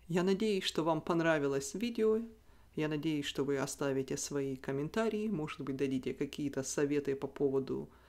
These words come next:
будущего видео об акварельной бумаге. Ну что ж, это все.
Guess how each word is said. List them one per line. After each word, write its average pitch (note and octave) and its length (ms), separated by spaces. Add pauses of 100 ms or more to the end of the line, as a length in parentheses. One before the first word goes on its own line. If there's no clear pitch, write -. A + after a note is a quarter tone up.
(240)
будущего C#3 640
видео C3 520 (100)
об C3+ 320
акварельной C3+ 640
бумаге. G3+ 580 (540)
Ну A#3 100
что D3+ 280
ж, - 200
это E3+ 240
все. C4+ 440